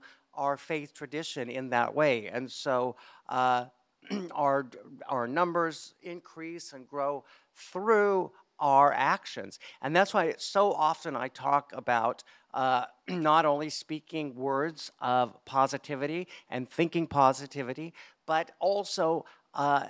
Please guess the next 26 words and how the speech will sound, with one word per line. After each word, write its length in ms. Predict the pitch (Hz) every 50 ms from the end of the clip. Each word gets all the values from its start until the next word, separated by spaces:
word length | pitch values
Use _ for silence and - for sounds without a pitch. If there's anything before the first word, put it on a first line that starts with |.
| - - - 147 120 _ -
doing 400 | - 220 247 240 226 196 165 147
things 500 | - - 139 127 120 120 127 131 - - _ _ -
positively. 680 | 139 143 143 139 131 143 131 - 127 104 104 101 92
So 180 | - - 151
let 180 | 151 165 170 165
our 140 | 160 156 131
actions 720 | 110 143 156 165 180 - - - 165 151 139 131 - - - _ _ -
reflect 680 | 139 143 131 - - - 165 156 143 135 - - - - - - - _ _ _ -
the 100 | 143 135
way 340 | 131 135 143 143 143 143 139
that 260 | 131 131 127 120 -
we 220 | - 147 139 135
know 260 | 139 135 127 127 127 120
that 160 | 123 - -
we 120 | 127 127
think 340 | - - - 151 151 139 -
as 160 | 127 120 113
New 180 | 127 131 135 127
Thought 300 | - - 117 113 110 -
students, 560 | - - - 151 151 139 127 117 101 - -
because 560 | - 127 120 _ - 123 123 120 117 110 - - - - - - - -
this 280 | 139 156 170 160 - -
then 360 | 139 143 139 135 135 123 113 _ _ _
shows 580 | - - - - 170 180 190 185 175 160 131 - - -
other 240 | 160 175 196 190 165
people 460 | - 156 143 135 - 117 113 -